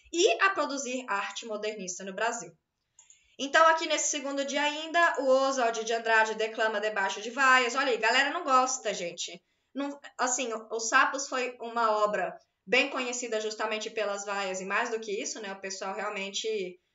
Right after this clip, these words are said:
é, foi intolerante, né? Se mostrou extremo. Agora, várias das outras obras ali também não foram bem aceitas, nem mesmo o comportamento dos artistas. Vila Lobos, minha gente, nesse segundo dia, se apresenta de chinelo. O cara vai lá de Havaiana, se tivesse na época.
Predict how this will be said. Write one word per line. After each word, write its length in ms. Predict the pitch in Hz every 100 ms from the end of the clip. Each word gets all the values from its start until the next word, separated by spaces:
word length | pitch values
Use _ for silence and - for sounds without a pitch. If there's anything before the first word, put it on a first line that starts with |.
| _ -
é, 920 | 190 190 196 185 185 185 185 185 -
foi 140 | 220
intolerante, 720 | 226 240 233 214 202 262 - 226
né? 160 | 202
Se 140 | - 220
mostrou 360 | 202 - 190
extremo. 580 | 190 - 175 175 214 - _ -
Agora, 480 | 339 311 302 285 - 233
várias 280 | 269 262
das 200 | 277 269
outras 280 | 240 240 226
obras 300 | 220 214 214
ali 180 | 202 202
também 240 | 277 240
não 80 | 214
foram 240 | 220 202 190
bem 200 | 190 180
aceitas, 480 | - 196 220 202
nem 160 | 277 370
mesmo 240 | 330 440
o 20 | 370
comportamento 640 | 330 370 302 294 269 294
dos 160 | 320 330
artistas. 520 | 220 - 202 392 - _ - -
Vila 220 | 339 370
Lobos, 320 | 311 262 240
minha 140 | 220 214
gente, 240 | 202 214
nesse 160 | 233 240
segundo 340 | 240 240 233
dia, 240 | 226 202
se 140 | - 262
apresenta 520 | 262 277 269 277 277
de 140 | 262
chinelo. 680 | - 339 302 262 269 277 208
O 300 | 190 _ _ -
cara 160 | 277
vai 180 | 294 269
lá 100 | 269
de 100 | 277
Havaiana, 640 | 294 302 302 254 269 277 220
se 120 | 226
tivesse 400 | - 226 226 233
na 160 | 214 208
época. 460 | 190 185 180 170